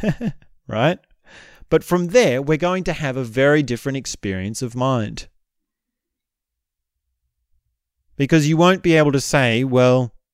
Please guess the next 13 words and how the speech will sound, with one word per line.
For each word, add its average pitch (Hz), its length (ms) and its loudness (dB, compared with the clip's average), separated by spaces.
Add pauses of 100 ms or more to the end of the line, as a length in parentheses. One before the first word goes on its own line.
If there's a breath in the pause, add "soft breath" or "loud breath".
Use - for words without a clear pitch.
(440)
okay, 131 300 0
that's 135 420 -2 (120)
my 127 640 0
thought," - 680 -2 (1120)
or, 110 120 -4
"That's 123 280 0
my 120 460 2
experience," 120 640 -4
because 127 280 -2
now 139 380 2
that's 123 380 -2
in 147 240 -2
you. 120 480 2